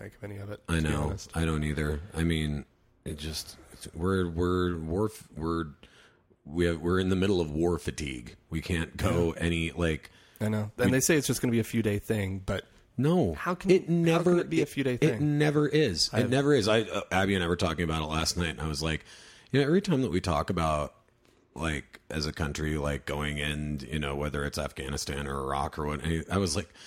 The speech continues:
Speaker 2: it's like knowing that your neighbor is, like, beating their children,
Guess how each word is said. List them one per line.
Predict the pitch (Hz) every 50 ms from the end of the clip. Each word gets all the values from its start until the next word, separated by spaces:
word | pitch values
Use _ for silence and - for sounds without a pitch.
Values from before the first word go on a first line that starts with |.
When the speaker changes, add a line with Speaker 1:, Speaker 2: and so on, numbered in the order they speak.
| - - - - - _ -
Speaker 2:
it's | 156 151 - -
like | 214 107 208 196 - -
knowing | - 95 95 95 95 98 110 113 117 117 110 95
that | 87 90 87 - -
your | 85 85 82 80 78 78 78 71
neighbor | 71 73 76 76 76 73 78 78 78 87 87 87 87 87 - - -
is, | 78 73 71 69 67 67 - - - _ _ _ _ _ _ _ _ _ _ _ _ _ -
like, | - 80 78 73 - - - 69 67
beating | 73 78 78 80 82 82 82
their | 78 78 76
children, | - - - 69 71 71 82 85 87 95 107 113